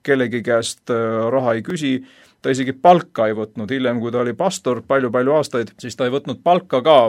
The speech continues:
pandi ühes koguduses, vähemalt oli nii, et, et, äh, korjanduskarp kuhugi sinna kiriku taha, et, et, äh, kui kellelgi on südames, pange. Ja tema, need, kes tema elulugu on kirja pannud, ütlevad, et ei küsinud ta kunagi raha, ei võtnud ta kunagi laenu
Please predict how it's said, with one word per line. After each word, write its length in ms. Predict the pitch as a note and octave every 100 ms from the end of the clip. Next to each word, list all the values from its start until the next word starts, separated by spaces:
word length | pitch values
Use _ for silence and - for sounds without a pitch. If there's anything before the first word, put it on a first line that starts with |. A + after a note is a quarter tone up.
| G2+
pandi 360 | B2 A2+ A#2+ A#2 A#2+ A#2 A#2 A#2 A#2 A2+ A#2 A#1 - A#2
ühes 240 | C3 A2
koguduses, 380 | A#2+ A#2 A2 A2
vähemalt 380 | C#3+ C3+ A#2+ -
oli 160 | A#2 A#2+
nii, 100 | B2 A#2
et, 120 | A2+ _ - - _ -
et, 220 | B2+ - -
äh, 180 | B2 A#2+
korjanduskarp 760 | - E3 C#3+ C3 C3 F#3+ F#3 -
kuhugi 360 | D3 C#3+ C3 C3
sinna 300 | C#3 C3 C3 B2+ B2
kiriku 380 | C#3 B2+ B2+ C3+
taha, 200 | C3 A#2+ A#2 A#2+
et, 100 | _
et, 300 | B2+ - -
äh, 240 | B2 B2 A#2+ A#2+ A#2+
kui 320 | B2 A#2+ A#2
kellelgi 440 | C3+ C3 B2 A2 B2
on 100 | A2+
südames, 460 | D3+ B2+ A#2+ A#2 -
pange. 380 | A#2 A2 G#2+ - _ _ _ _ _ _ -
Ja 200 | A2+ A#2 A#2 A2+ A2 A2 G#2+
tema, 540 | - B2 A2+ A2 A2+ A2 - _
need, 220 | - A#2+ A2+
kes 160 | A2+
tema 300 | - A#2 A#2+
elulugu 400 | C#3+ C3 A#2 A#2
on 80 | A2+ A2+
kirja 280 | D3+ C3 A#2
pannud, 240 | A#2 A2
ütlevad, 460 | A2+ - A2+ G#2+ G#2+
et 240 | - -
ei 200 | - C#3 D3
küsinud 380 | C#3 C3 B2+ C3
ta 140 | B2+
kunagi 320 | C#3 C3 A#2
raha, 380 | C3+ G#3+ G3 F#3 -
ei 180 | C#3+ C3+
võtnud 320 | C#3 - A2+
ta 80 | C3
kunagi 400 | B2 B2+ A#2 A#2+
laenu 460 | E3 E3 D3 C#3